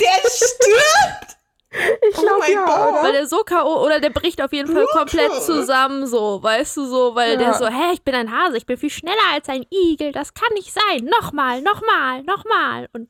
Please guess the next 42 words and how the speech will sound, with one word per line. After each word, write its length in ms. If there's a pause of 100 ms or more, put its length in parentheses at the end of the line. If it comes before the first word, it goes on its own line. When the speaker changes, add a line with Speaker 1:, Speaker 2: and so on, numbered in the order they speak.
Speaker 3:
die 100
Igel 200
stehen 240
einfach 260
beide 220
in 80
meinem 280 (220)
Ziel, 360 (360)
der 140
Start 340
und 80
lachen 200
den 100
Speaker 1:
Einfach 180
Speaker 3:
Hasen 140
aus. 220
Speaker 1:
ausgetrickst. 800 (100)
Speaker 3:
Ja. 160 (1040)
Speaker 2:
Tja. 280
Speaker 3:
Was 100
beweist 400
uns 120
das? 280 (640)
Schlaue 380
Menschen 200
Speaker 1:
Hasen 240
sind 40
Speaker 3:
sind, 180
Speaker 1:
dumm. 400
Speaker 3:
schlaue 340
Menschen 400
sind 160
starken 540
Menschen 340
überlegen. 800 (760)
Speaker 2:
Mhm. 440 (960)
Speaker 1:
Igel 260
Speaker 2:
Das 80
ist 80
Speaker 1:
sind 80
Speaker 2:
mein 160
Speaker 1:
mean. 480